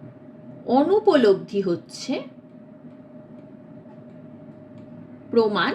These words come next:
বা করণ। ঠিক উল্টো কথাটা ন্যায় মতে বলা হচ্ছে।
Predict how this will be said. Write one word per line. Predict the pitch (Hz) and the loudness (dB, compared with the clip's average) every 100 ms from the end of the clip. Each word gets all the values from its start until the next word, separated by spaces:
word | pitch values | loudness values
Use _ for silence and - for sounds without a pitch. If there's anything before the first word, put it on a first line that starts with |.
| - | -2
বা | 240 - - | 2 2 4
করণ। | 185 143 117 - - - - - - - - - | 2 2 -4 -10 -18 -20 -20 -20 -20 -20 -20 2
ঠিক | 440 494 330 | 4 6 8
উল্টো | 294 294 466 480 | 8 10 6 6
কথাটা | 285 - 240 - 269 233 | 4 4 0 2 2 2
ন্যায় | 185 190 185 | 2 0 -4
মতে | 180 311 622 - - - - - - - - - - - - - - - - - - - - - - - 220 | -4 -6 -6 -10 -20 -20 -20 -20 -20 -20 -20 -20 -20 -20 -20 -20 -20 -20 -18 -20 -20 -20 -20 -20 -20 -6 2
বলা | 170 175 190 | 4 4 0
হচ্ছে। | 147 - - | -4 -8 -12